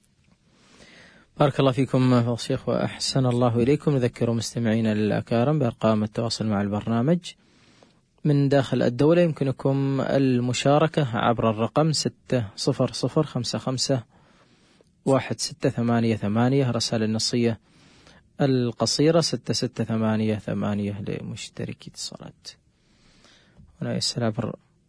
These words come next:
الرسالة النصية القصيرة عبر الرقم ستة ستة ثمانية ثمانية. آه، يقول فضل الشيخ: "هل، آه، يجوز، آه، إذا خ-، دخل-، دخلت المسجد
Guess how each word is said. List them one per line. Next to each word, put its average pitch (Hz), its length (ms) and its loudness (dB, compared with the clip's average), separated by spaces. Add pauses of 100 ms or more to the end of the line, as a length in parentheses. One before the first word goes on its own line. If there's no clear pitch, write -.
(720)
الرسالة 117 460 2
النصية 110 440 -2
القصيرة 113 680 -2 (100)
عبر 107 320 -4
الرقم 107 560 -2
ستة - 280 -8
ستة 101 440 -6 (500)
ثمانية 101 460 -2
ثمانية. 101 640 -4 (1040)
آه، 127 100 0
يقول 117 240 -2
فضل 110 120 -4
الشيخ: - 380 -8 (140)
"هل، 117 320 -4 (1000)
آه، 107 640 -2 (920)
يجوز، 113 480 -2 (920)
آه، 107 440 0
إذا 110 140 -2
خ-، 110 140 -6
دخل-، 110 360 -4
دخلت 110 360 -8
المسجد 120 560 -2